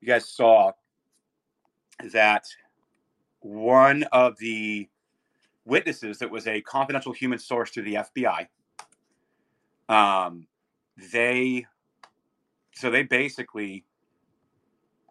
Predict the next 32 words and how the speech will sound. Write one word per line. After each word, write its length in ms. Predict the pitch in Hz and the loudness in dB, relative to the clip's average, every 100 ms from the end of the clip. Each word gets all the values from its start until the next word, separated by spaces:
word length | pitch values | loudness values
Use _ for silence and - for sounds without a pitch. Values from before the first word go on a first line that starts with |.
| _ _ _ _ _ | _ _ _ _ _
were, 400 | 117 117 113 107 - - | 2 4 6 4 -2 -8
were 240 | 127 120 | -6 -4
basically 380 | - 214 - 160 | 0 0 0 0
a 40 | 123 | 4
confidential 400 | 143 139 135 - | 4 2 0 -6
human 200 | 120 - | -8 -6
source 180 | 113 | -6
for 80 | - | -8
ten 220 | - 101 | -8 -8
years. 260 | 85 - - _ - - - - - _ _ | -8 -16 -20 _ -20 -20 -18 -18 -20 _ _
And 360 | 120 120 120 120 135 | 6 8 6 4 4
all 140 | 143 | 2
of 40 | 139 | 2
a 60 | |
sudden, 460 | 175 160 120 107 104 _ _ _ - | 2 2 2 -8 -16 _ _ _ -6
now 520 | 127 135 123 113 107 | 0 0 0 -2 -4
everything 280 | 135 139 139 | -6 -6 -6
he 60 | 131 | -10
said 200 | 135 131 | -8 -8
is 80 | - | -8
complete 340 | 117 131 139 | -14 -12 -6
lie 300 | 113 113 110 | 0 0 0
and 60 | 107 | -4
it's 100 | - | -10
complete 320 | 101 131 123 | -12 -10 -6
Russian 380 | 104 120 - 110 | -2 -4 -4 -14
disinformation 720 | 107 113 117 113 107 107 104 | -14 -16 -16 -10 -6 -6 -8
and 120 | 104 | -4
all 100 | 107 | -4
these 160 | 104 101 | -4 -8
things. 280 | 180 208 139 | -10 -10 -8
And 140 | 110 | -10